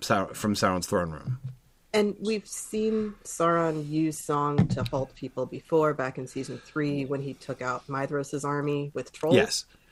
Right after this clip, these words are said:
Speaker 1: Yes.
Speaker 2: Um, m-, so Mithras was completely incapacitated in that
Speaker 1: Right.
Speaker 2: sequence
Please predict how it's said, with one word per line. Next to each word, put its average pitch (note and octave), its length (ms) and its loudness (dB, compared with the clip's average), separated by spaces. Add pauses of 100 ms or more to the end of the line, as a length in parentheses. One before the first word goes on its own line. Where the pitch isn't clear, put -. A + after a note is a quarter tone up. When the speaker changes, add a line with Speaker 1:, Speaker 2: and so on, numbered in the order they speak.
(140)
Speaker 1:
Yes. - 380 4 (400)
Speaker 2:
Um, C#3 420 0 (280)
m-, D#3 120 0
so C#3 180 0
Mithras D3 760 4
was C3+ 520 -4
completely C3 420 0
incapacitated C3 840 -6 (260)
in - 120 -4
that B2 140 -8
Speaker 1:
Right. - 160 2
Speaker 2:
sequence - 460 -10